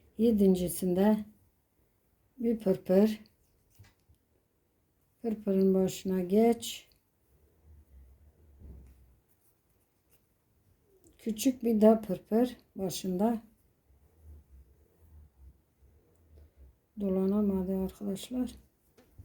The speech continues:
Küçük bir pırpır başında.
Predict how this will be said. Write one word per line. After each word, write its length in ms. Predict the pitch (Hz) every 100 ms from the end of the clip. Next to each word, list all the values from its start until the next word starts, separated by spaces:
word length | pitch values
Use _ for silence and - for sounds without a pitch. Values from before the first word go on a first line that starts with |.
| - - _ _ _ - _ _ - _ _
Küçük 440 | 196 208 226 -
bir 140 | 214
pırpır 420 | 208 190 - 208 196
başında. 640 | 185 - 190 180 214 226